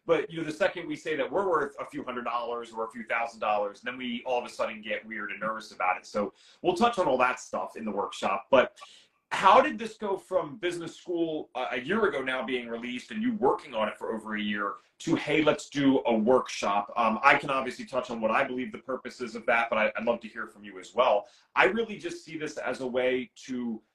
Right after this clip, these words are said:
not only get F D N trainees excited about the business side,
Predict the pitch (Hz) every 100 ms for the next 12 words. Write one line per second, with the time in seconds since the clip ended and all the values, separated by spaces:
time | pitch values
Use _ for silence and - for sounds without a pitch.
0 | _ - 156 196 233 254 214 277 - 165
1 | - - - 165 127 - 135 143 170 190
2 | - 139 - - 131 139 131 120 - 110
3 | 120 147 160 185 190 208